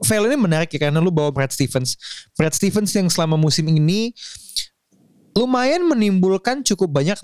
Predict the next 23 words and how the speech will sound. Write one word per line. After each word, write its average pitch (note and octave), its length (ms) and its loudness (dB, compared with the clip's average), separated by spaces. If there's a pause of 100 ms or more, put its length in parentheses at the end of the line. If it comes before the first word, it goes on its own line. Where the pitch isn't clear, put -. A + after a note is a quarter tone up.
(140)
tanda C#3+ 160 0
tanya C#3 400 -4
ya. F#2 240 -8 (560)
Eh, A#2 200 0 (120)
ada D3 240 2
rumor D#3 400 0
soal C#3 560 -2
koneksi C#3+ 480 -2
dia D#3+ 240 2
dengan D3 400 -2
tim, C#3 640 0 (440)
taktik C#3 360 -2
dia D3+ 320 2
yang C#3+ 80 0
gak C3+ 240 0
seoke C3+ 400 0
sebelumnya, C3+ 640 0
walaupun B2 400 0
tentu C#3 240 -2
saja C3 480 0
ada B2 160 -6
perubahan A#2+ 320 -2
personil, D3 720 -2